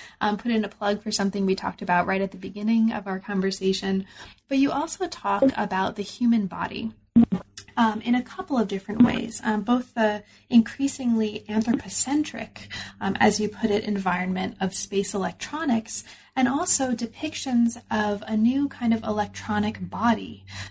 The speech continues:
that went along with, um, this, uh, this technology. So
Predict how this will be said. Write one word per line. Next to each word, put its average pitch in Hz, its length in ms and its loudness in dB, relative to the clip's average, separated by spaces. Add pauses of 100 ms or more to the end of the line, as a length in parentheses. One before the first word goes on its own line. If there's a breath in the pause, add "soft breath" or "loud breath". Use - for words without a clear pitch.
(100)
that - 200 0
went 214 160 -2
along 214 560 0
with, 180 360 -16
um, 180 280 0
this, - 420 -2
uh, - 280 -12
this 202 160 4
technology. 196 800 -2
So 208 320 2